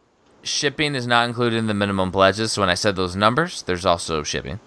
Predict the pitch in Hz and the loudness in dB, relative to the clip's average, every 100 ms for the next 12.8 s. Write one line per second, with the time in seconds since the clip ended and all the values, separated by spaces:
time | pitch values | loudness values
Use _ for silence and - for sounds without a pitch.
0 | _ - - - - - - 73 71 69 | _ -20 -20 -20 -20 -16 -2 0 2 0
1 | 69 71 71 71 - 90 90 127 - 101 | -2 -4 -6 -10 -8 -8 2 0 2 -2
2 | 113 113 113 110 - 107 113 113 - 110 | 0 2 0 2 2 2 2 0 0 0
3 | - 117 - 113 101 98 95 95 101 101 | 2 0 0 -2 2 4 4 2 -2 -8
4 | - 98 95 90 127 113 95 92 _ - | -4 0 0 0 0 2 0 -4 _ -20
5 | - - 101 113 110 107 - 98 95 87 | -18 -6 2 2 6 4 4 -4 0 0
6 | - 90 85 82 - 62 - _ - - | -2 -6 0 -2 -2 -16 -16 _ -14 -2
7 | 131 117 107 - - - 156 170 180 165 | 0 0 -2 -14 -20 -2 0 2 2 2
8 | 160 143 160 156 143 _ 98 120 143 151 | 2 4 6 6 2 _ -8 -2 2 2
9 | - 156 143 131 - 113 117 117 120 - | 0 -2 2 2 0 -2 -2 -2 -6 -4
10 | 98 - 98 92 92 - - 101 95 95 | -6 -6 -4 -2 -4 -8 -4 0 0 -2
11 | - 151 165 - - 120 165 - - - | -4 -4 -4 -6 -8 0 0 0 -16 -4
12 | 95 95 76 73 85 - 82 62 | 2 2 0 -8 -8 -4 -4 -6